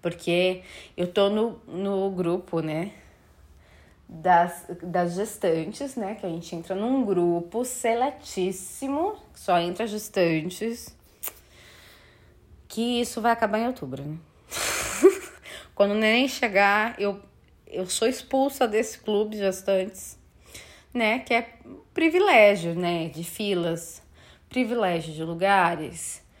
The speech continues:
privilégio de, gente, fala assim, gente, se eu sentar aqui só um minuto aqui, gente, pelo amor de senhora, noventa anos, só um momento aqui que eu vou sentar aqui. <laughs> Brincadeira. Mas, assim, é um, é uma,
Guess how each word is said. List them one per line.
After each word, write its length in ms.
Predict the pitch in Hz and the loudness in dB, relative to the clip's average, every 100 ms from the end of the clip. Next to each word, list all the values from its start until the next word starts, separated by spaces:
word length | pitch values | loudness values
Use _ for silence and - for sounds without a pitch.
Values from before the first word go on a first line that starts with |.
| _ _ | _ _
privilégio 580 | - 285 247 208 180 175 | -2 0 2 2 2 0
de, 460 | 170 180 175 170 180 | -2 -2 -2 -6 -8
gente, 440 | 190 214 180 170 | -4 -2 -4 -6
fala 180 | - 185 | -8 -8
assim, 220 | 185 190 | -6 -8
gente, 200 | 190 208 | -6 -8
se 60 | 202 | -8
eu 40 | |
sentar 320 | - 202 214 | -8 -4 -4
aqui 140 | 214 - | -6 -6
só 140 | 220 | 0
um 40 | |
minuto 340 | 269 302 247 202 | 2 2 0 -6
aqui, 240 | - 240 | -6 -4
gente, 240 | 208 175 - | -4 -4 -6
pelo 160 | 202 | -4
amor 220 | 208 226 254 | 0 0 -2
de 80 | |
senhora, 400 | - 233 226 220 | -4 0 4 4
noventa 420 | 196 196 202 196 202 | 4 0 -2 0 0
anos, 200 | 202 196 | 0 -2
só 120 | 202 | -4
um 40 | |
momento 300 | 226 233 208 | -2 -4 -6
aqui 140 | 208 202 | -10 -14
que 80 | |
eu 60 | 196 | -12
vou 80 | 202 | -10
sentar 260 | 214 226 | -12 -12
aqui. 100 | 208 - - - - - | -12 -14 -18 -14 -14 -2
<laughs> 1080 | 208 - 208 196 190 - 285 - - - - | 2 4 2 2 -2 -4 -8 -4 -6 -6 -12
Brincadeira. 640 | 214 - 214 196 156 151 - - - - - - | -10 -6 -6 -4 -6 -6 -8 -10 -10 -12 -12 -4
Mas, 320 | 196 190 190 | 0 2 2
assim, 720 | 202 - 202 180 170 160 160 - - | -2 -2 -2 0 -2 -4 -10 -12 -12
é 180 | - 190 | -2 0
um, 240 | 214 220 - | 0 -2 -4
é 140 | 202 | -2
uma, 720 | 208 208 208 208 190 180 165 | 0 0 0 0 0 -2 -4